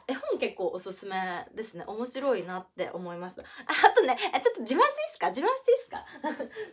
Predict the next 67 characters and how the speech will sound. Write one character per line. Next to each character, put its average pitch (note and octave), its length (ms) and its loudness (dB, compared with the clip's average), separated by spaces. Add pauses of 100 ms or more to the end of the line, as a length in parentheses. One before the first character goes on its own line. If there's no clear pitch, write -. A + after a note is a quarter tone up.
(280)
<laughs> - 40 -
あ - 40 -12
の、 G#3+ 320 -8 (760)
自 C#4 120 -4
慢 G#4+ 40 4
し B4+ 240 2
て G4+ 120 0
い G4+ 40 4
い？ G#4+ 40 6 (280)
あ - 80 -10
の、 G#3 160 -10
こ - 160 -12
の F#4 80 2
間 A4 580 2
さ、 - 100 -16 (300)
私 C#4+ 180 -10
パ F4+ 120 -10 (100)
リ D4+ 60 0
行 - 80 -8
っ - 20 -18
て F#3 140 -10
き - 60 -18
た F3 120 -8
ん E3 80 -12
で E3 60 -18
す - 100 -14
よ。 E3 260 -10 (560)
で、 - 120 0
こ - 80 -4
の G#4+ 60 -4 (260)
人 - 100 2
の A4 100 2
ね、 G#3 140 0
す A3 180 -8
ご G#4 200 6
い A#3 160 4
と A#3 140 -4
こ A3+ 100 2
ろ A3 80 6
は G3 80 0
ね、 F#3+ 260 -8 (220)
う B3 120 4
ん、 B3+ 80 4
す D#4+ 160 4
ご F#4 60 6
い D5+ 40 6 (200)
好 - 60 -10
き E4+ 100 -2
で A3 160 2
す。 - 140 -16 (120)
西 C4+ 320 -2
野 F4 120 0
さ F#3 140 -2
ん F3+ 40 -8
め F#3+ 80 -8
っ A3+ 100 -10
ち - 60 -14
ゃ C#4+ 40 -8
大 E4 200 2
好 - 60 -18
き - 80 -10
な E3+ 80 -12
ん E3+ 40 -16
で E3 60 -16
す - 60 -20
け - 80 -18
ど、 - 120 -18